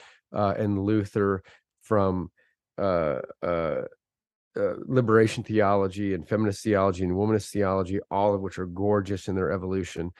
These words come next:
to Richard Rohr and Thomas Merton and understanding the true self versus the false self and our unique evolution,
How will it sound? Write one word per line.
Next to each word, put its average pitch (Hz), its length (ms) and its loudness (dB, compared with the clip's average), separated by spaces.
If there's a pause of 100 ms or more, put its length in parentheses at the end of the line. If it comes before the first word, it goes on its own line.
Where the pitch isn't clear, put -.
(360)
to 95 560 -2
Richard 98 320 -6
Rohr 104 680 4
and 85 160 -4
Thomas 92 360 -4
Merton 101 580 2
and 92 180 -2
understanding 98 920 2 (300)
the - 60 -8
true 110 280 2
self 95 380 2
versus 90 280 -4
the 82 80 -10
false 95 380 -2
self 90 280 -2 (120)
and 90 240 -2
our 90 120 0
unique 95 360 0
evolution, 85 580 -4